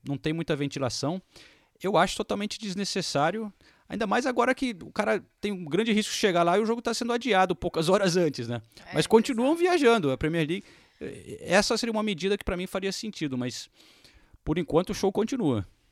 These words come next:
Speaker 2: Então, quanto ao público, os clubes são os primeiros a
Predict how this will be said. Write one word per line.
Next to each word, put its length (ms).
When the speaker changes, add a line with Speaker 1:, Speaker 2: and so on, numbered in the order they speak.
Speaker 2:
Então, 340
quanto 360
ao 100
público, 760
os 140
clubes 380
são 320
os 140
primeiros 600
a 360